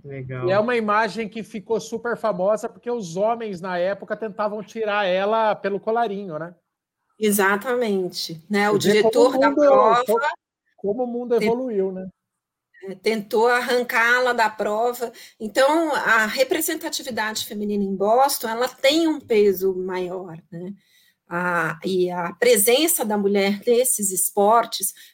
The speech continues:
Speaker 3: quando eu comecei o ciclismo, eu ia pra um pelotão de estrada, cinquenta homens, três, quatro, cinco mulheres, né?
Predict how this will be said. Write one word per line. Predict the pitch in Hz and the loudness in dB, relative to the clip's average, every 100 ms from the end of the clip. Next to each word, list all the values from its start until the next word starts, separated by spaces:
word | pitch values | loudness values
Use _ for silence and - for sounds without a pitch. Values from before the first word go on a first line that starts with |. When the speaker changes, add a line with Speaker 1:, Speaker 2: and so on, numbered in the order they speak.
| - | -6
Speaker 3:
quando | 269 | 0
eu | 339 | 2
comecei | 370 285 269 226 | 4 2 2 0
o | 208 | 0
ciclismo, | 190 185 240 262 220 214 | -4 -4 -4 -4 0 0
eu | 233 | 2
ia | 247 269 | 2 2
pra | 262 | -2
um | 262 | -2
pelotão | 254 233 226 220 | 0 0 0 -4
de | 208 | -2
estrada, | - 208 208 233 190 - - _ _ | -2 0 0 2 -2 -4 -8 _ _
cinquenta | - - 233 254 294 330 254 | -8 -6 -2 0 2 2 2
homens, | 226 254 247 247 | 2 2 0 0
três, | 233 254 | 0 0
quatro, | - 240 240 | 0 -2 -2
cinco | - 240 240 | -4 -6 -6
mulheres, | 220 190 160 - 160 - _ _ _ - | -6 -6 -6 -12 -12 -14 _ _ _ -12
né? | 180 | -10